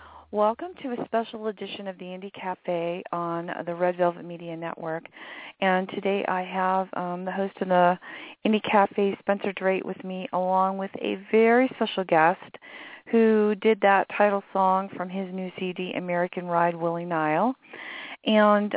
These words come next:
um, I just would like to say it's, it's a really great listen, and we're gonna be playing some of the other, some other tracks from it as we go on, but you're gonna be surprised with this amazing interview because Willie's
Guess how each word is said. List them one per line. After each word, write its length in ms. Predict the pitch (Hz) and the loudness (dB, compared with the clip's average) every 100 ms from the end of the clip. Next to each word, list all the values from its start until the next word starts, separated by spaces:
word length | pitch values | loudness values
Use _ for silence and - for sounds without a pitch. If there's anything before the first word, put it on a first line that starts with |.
| - | 2
um, 320 | 190 196 190 | 2 2 0
I 260 | - 220 226 220 | 4 4 4 0
just 200 | 269 - | -4 0
would 100 | 311 | 2
like 160 | 285 | 0
to 100 | 220 - | -2 -2
say 240 | 214 214 - - 95 - | 2 2 0 -8 -16 0
it's, 220 | 214 - - | 2 2 0
it's 200 | 214 214 - | 0 0 0
a 180 | 139 196 | 2 2
really 420 | 185 214 233 226 | 2 4 4 4
great 420 | 175 180 175 170 - | 2 0 0 -2 -8
listen, 560 | 165 180 180 160 147 156 | 0 0 0 -2 -2 -4
and 360 | - 165 165 165 165 | -4 0 0 -2 0
we're 100 | 190 | 0
gonna 160 | 226 | 2
be 120 | 214 | -2
playing 420 | 208 - 196 196 - | -2 0 2 0 -4
some 120 | 196 202 | -4 -2
of 60 | |
the 160 | 180 - | 2 2
other, 400 | 185 190 185 180 - - - - - - | 2 2 0 -4 -12 -20 -20 -20 -20 -8
some 100 | 220 | -2
other 180 | 226 226 | 0 0
tracks 400 | - 208 202 - | 2 4 4 0
from 160 | - 196 | -6 -4
it 160 | 190 - | -6 -2
as 220 | 185 180 196 | 0 0 -4
we 100 | 190 | -6
go 220 | 190 180 | -2 -2
on, 240 | 185 180 | -2 -4
but 280 | 175 175 - | 0 0 -2
you're 200 | 180 196 | -6 -6
gonna 160 | 208 208 | -6 -8
be 160 | 196 - | -10 -10
surprised 520 | 196 - 185 185 185 | -10 0 4 6 4
with 120 | 175 180 | -2 -6
this 120 | 175 | -6
amazing 500 | 175 175 175 175 170 | -6 -4 -4 -4 -6
interview 420 | 165 165 165 165 | -4 -4 -2 -2
because 360 | 170 175 180 175 | -2 0 0 0
Willie's 320 | 180 180 175 | 2 4 4